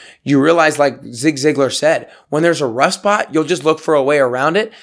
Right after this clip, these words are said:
instead of looking away, looking for a way out of it. Ray Lewis isn't somebody who turned around and be like, "Yo, you've gotta make the tackle. This guy's in my way." When they were walking in a straight line, because they were given a destination, all they had to do was step around that thing.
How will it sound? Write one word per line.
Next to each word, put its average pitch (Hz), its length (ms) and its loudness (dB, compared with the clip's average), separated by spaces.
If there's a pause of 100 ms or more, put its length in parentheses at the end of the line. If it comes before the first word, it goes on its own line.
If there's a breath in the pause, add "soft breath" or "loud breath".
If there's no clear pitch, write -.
(220 loud breath)
instead 147 280 -2
of 131 120 -4
looking 151 240 -2
away, 131 420 -4
looking 139 340 -2
for 147 140 -2
a 135 60 2
way 123 260 -4
out 123 200 -6
of 110 100 -14
it. - 160 -14
Ray 160 160 2
Lewis 156 340 2
isn't 151 320 -4
somebody 139 300 -2
who 139 80 -4
turned 147 240 -4
around 135 240 2
and 123 60 -2
be 131 40 0
like, 127 180 0
"Yo, 139 120 4
you've 127 180 0
gotta 123 200 2
make 123 120 -6
the 117 80 -16
tackle. 123 300 -2
This 117 100 -8
guy's 120 260 0
in 117 80 -2
my 110 120 -2
way." 76 280 -2 (340 loud breath)
When 139 140 0
they 143 80 0
were 143 120 2
walking 143 320 -2
in 131 80 -4
a - 20 -8
straight 131 320 -2
line, 139 300 -2
because 135 340 -6
they 147 80 2
were 135 100 2
given 135 220 -2
a 127 60 -4
destination, 131 580 -2
all 139 160 -4
they 135 80 2
had 131 60 2
to 131 60 -2
do 131 120 2
was 120 120 -2
step 127 200 0
around 113 280 -6
that 110 180 -14
thing. - 260 -10